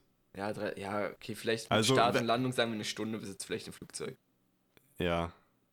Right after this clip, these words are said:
Speaker 1: Ja, höchstens eine Stunde. Ja,
Speaker 2: Ja,
Speaker 1: vielleicht auch,
Speaker 2: würd
Speaker 1: ich
Speaker 2: ich
Speaker 1: weiß
Speaker 2: sagen.
Speaker 1: nicht genau, ich bin noch nie von
Speaker 2: Nicht
Speaker 1: Berlin
Speaker 2: länger
Speaker 1: nach
Speaker 2: als eine
Speaker 1: München
Speaker 2: Stunde.
Speaker 1: geflogen.
Speaker 2: Du musst ja überlegen, nach Spanien.
Speaker 1: Ja, zweieinhalb brauchst du nach Spanien, ne?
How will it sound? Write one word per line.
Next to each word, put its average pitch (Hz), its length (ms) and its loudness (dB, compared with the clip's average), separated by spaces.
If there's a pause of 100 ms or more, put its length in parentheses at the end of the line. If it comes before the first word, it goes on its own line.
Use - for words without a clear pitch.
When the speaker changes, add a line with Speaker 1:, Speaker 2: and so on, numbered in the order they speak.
(340)
Speaker 1:
Ja, 104 220 -2
höchstens 113 560 -2
eine - 80 -8
Stunde. 107 460 -4
Ja, 104 260 0
Speaker 2:
Ja, 85 160 4
Speaker 1:
vielleicht 82 180 4
auch, 82 140 0
Speaker 2:
würd 87 100 2
Speaker 1:
ich 90 80 0
Speaker 2:
ich - 60 -2
Speaker 1:
weiß 110 160 4
Speaker 2:
sagen. 80 80 0
Speaker 1:
nicht - 140 -6
genau, 98 200 -4
ich 104 120 -8
bin 107 100 -4
noch 107 60 -4
nie 107 80 -6
von 101 100 2
Speaker 2:
Nicht 98 100 2
Speaker 1:
Berlin 95 200 4
Speaker 2:
länger 90 60 6
Speaker 1:
nach 90 40 6
Speaker 2:
als 85 120 0
eine 95 60 0
Speaker 1:
München - 100 -6
Speaker 2:
Stunde. 87 240 2
Speaker 1:
geflogen. 85 260 -6
Speaker 2:
Du 92 80 0
musst 95 180 0
ja 107 60 4
überlegen, 98 420 4
nach 95 100 0
Spanien. 104 720 2 (240)
Speaker 1:
Ja, - 220 -6
zweieinhalb 104 520 -2
brauchst 98 200 -8
du 101 60 -10
nach 101 60 -8
Spanien, 101 400 -10
ne? - 40 -16